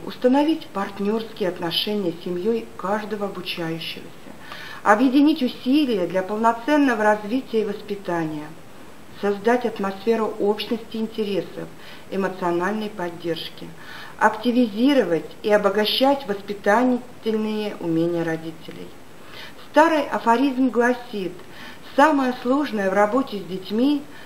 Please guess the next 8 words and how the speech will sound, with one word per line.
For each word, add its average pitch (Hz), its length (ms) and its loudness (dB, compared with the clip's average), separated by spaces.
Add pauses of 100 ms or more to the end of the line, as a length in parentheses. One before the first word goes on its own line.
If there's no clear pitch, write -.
(140)
это 180 220 -2
работа 208 540 0 (300)
с 175 60 -4
их 175 180 -2
родителями». 165 760 -8 (800)
Семья 240 420 6
была, 247 500 4 (320)
есть 202 380 -2